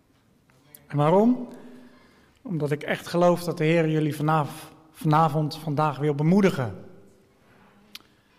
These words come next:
En, ehm, misschien, eh, hebben jullie ooit wel eens in je leven het Bijbelboek Hooglied gelezen. En ik kan me zomaar voorstellen, al ben ik met het ho-, boek Hooglied opgegroeid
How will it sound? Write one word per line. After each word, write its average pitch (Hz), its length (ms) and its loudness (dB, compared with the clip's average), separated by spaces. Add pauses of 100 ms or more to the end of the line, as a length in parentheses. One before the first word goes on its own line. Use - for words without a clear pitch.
(340)
En, 139 280 -10
ehm, 127 240 -6 (1500)
misschien, 170 400 0
eh, 160 440 2
hebben 170 220 0
jullie 170 160 0
ooit 185 200 2
wel 175 140 2
eens 170 180 -4
in - 100 -4
je 165 100 0
leven 170 340 4
het 165 260 -2
Bijbelboek 170 580 2 (180)
Hooglied 175 640 2
gelezen. 156 720 0 (1600)
En 147 140 -8
ik - 140 -14
kan 269 180 4
me 254 80 4
zomaar 202 280 2
voorstellen, 202 720 0 (1600)
al - 340 -8
ben 185 220 0
ik 233 140 -2
met 196 160 0
het 175 180 -10
ho-, 175 280 2
boek 208 160 0
Hooglied 208 500 4
opgegroeid 208 880 0